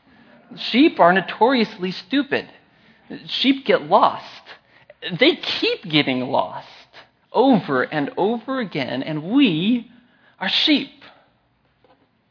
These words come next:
We ordinarily, we ordinarily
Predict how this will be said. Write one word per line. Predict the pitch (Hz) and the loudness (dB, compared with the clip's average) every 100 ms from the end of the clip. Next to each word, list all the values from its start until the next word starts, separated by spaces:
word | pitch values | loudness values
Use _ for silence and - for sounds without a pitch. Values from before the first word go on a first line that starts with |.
| _ _ _ _ _ _ _ _ _ _ _ _ _ - | _ _ _ _ _ _ _ _ _ _ _ _ _ -14
We | 147 | -10
ordinarily, | 156 147 165 160 139 143 139 120 120 _ _ _ _ 131 | -4 -2 0 0 2 2 0 -4 -10 _ _ _ _ -14
we | 127 | -10
ordinarily | - 131 123 123 113 110 | -6 -4 -2 -4 -4 -8